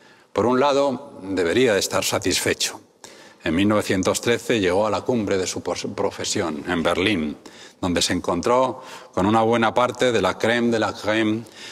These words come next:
de la física mundial. Ahí tienen Nernst, Einstein, eh, Planck, eh, Millikan, estaba de visita,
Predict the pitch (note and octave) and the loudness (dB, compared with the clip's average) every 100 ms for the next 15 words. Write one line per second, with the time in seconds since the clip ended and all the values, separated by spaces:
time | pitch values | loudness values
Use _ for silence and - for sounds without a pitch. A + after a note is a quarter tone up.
0 | - - F2+ - G#2+ - G2+ F#2 E2+ D#2 | -10 -2 0 2 0 0 0 -2 -2 -2
1 | F2+ F2 D#2 D2 - _ _ _ _ - | 0 0 -2 -8 -16 _ _ _ _ -10
2 | C#2+ E2 F#2+ G2 G#2+ G#2+ F2+ G2+ A2+ A#2 | -6 -4 0 0 0 0 0 0 2 2
3 | G2+ G#2+ - G2+ A2 A2+ - A2 A2 A2+ | -2 -6 -4 -2 0 0 -2 -2 0 0
4 | A2+ A#2 A2 - - - - F2 D#2+ - | -2 -4 -10 -18 -20 -20 -12 -6 -6 -2
5 | G2 G2+ G#2+ G#2+ G#2 - D2 C#2+ F2+ E2 | 0 2 2 2 0 -4 -10 -10 -6 -4
6 | D2+ D#2 D#2 D#2 G#2 A#2 A#2+ A#2+ B2 C3 | -4 -4 -4 -2 0 0 0 0 0 0
7 | A2+ - F#2 F2 D#2+ - A2+ G#2+ A#2 | -2 -4 -4 -4 -4 -2 -2 0 -2